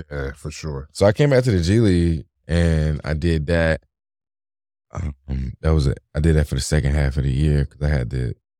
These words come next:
Speaker 2: uh,
Speaker 1: Who was you playing with?
Speaker 2: I literally had to pay, I literally had to pay back, like, some of the money from the team that I played for because, you know, that's basically, like, what it is. Like, we had to negotiate a, uh, a buyout.
Speaker 1: Okay.
Speaker 2: 'Cause I, I essentially just left the fucking team.
Speaker 1: Yeah, without even
Speaker 2: No,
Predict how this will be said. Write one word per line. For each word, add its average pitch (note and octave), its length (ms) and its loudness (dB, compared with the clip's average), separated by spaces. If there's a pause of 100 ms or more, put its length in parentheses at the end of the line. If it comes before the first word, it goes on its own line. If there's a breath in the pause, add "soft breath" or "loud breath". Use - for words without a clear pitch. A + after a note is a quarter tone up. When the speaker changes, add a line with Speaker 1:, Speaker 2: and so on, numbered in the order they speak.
(120)
Speaker 2:
uh, A#1+ 500 -8 (360)
Speaker 1:
Who G2+ 100 -2
was F#2 140 -2
you F2 60 -6
playing F2+ 260 -2
with? D2+ 80 0
Speaker 2:
I F2+ 40 4
literally B2 200 8
had A2 160 4
to E2 80 4
pay, G#2 340 2
I D#2 100 4
literally C3+ 160 6
had A#2 120 4
to F2 60 4
pay G#2 200 4
back, G2+ 280 4 (180)
like, D2 200 0
some F#2 180 2
of F2 60 4
the E2 80 4
money F#2+ 260 6
from E2+ 180 0
the D#2 80 2
team F2 260 2
that E2+ 80 4 (100)
I D2+ 40 2
played F2 340 2
for C#2 340 -2 (760)
because, D#2+ 500 2
you E2 120 4
know, D2 80 4
that's D2+ 220 2
basically, D2+ 400 2
like, C#2 260 2
what D#2 200 0
it D#2 80 4
is. D#2 240 4
Like, C#2 100 2
we D#2 60 4
had C#2 120 2
to C#2+ 140 2 (100)
negotiate D2 480 2 (260)
a, B1+ 60 -2
uh, C2 200 0
a C2 100 0
buyout. C#2+ 440 2 (140)
Speaker 1:
Okay. C#2+ 320 -6
Speaker 2:
'Cause F2 120 4
I, E2 200 8
I D#2+ 100 4
essentially F3 420 4
just D#2+ 220 0
left F#2+ 280 4
the F2 100 2
fucking F2 360 4
team. G2+ 520 2
Speaker 1:
Yeah, D#2+ 240 -2
without E2+ 340 0
even E2 300 0 (340)
Speaker 2:
No, D#3 140 6